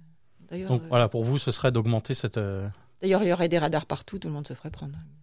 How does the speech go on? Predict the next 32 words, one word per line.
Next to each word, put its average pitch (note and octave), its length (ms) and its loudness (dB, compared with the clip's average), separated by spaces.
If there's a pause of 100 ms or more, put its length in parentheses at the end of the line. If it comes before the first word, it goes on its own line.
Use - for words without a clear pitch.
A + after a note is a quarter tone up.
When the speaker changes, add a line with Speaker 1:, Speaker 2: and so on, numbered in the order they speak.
(480)
Speaker 1:
Parce - 100 -20
que E3+ 120 -12
personne D#3+ 420 -8
ne D3+ 100 -8
respecte D#3 540 -12
partout. - 340 -12 (1700)
Speaker 2:
Alors, G#2+ 180 0
le B2+ 140 2
département D3 600 4
a A#2+ 120 0
la A#2 240 2
compétence A#2+ 540 -2
culturelle D3 500 0
également. C#3+ 480 2
C'est - 240 -6
un B2+ 80 2
secteur C#3 400 -2
qui - 140 -2
a G#2+ 100 2
beaucoup A2+ 300 -6
souffert C3+ 420 0
dans G#2+ 220 0
le G#2 240 -2
contexte A2 480 -4
covid. B2 440 0 (460)
Quelles B2+ 140 0
seraient, C3+ 400 2
euh, G#2+ 240 4
les G#2+ 100 2
priorités A#2+ 680 2
selon G#2+ 300 2
vous A2 220 -2